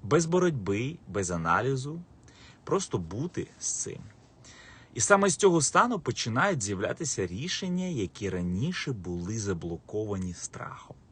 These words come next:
Якщо це зараз відгукується, напиши мені слово «присутність», бо з присутності починається життя, яке не керується страхом.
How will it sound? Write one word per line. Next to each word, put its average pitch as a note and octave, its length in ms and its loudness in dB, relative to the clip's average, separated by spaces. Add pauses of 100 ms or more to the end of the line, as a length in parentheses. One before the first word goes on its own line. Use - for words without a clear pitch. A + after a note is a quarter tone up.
(800)
Якщо G2+ 320 -2
це D3+ 160 -4
зараз D3 460 0
відгукується, G2 680 -6
напиши F#2 400 -6
мені C3 160 -4
слово F#2+ 300 -6
«присутність», - 840 -12 (400)
бо A2 180 -2
з - 60 -8
присутності - 1200 -8
починається F#2 720 -6
життя, - 460 -12 (1000)
яке A#2+ 460 0 (140)
не G2+ 180 -4
керується C3+ 640 -6
страхом. - 560 -8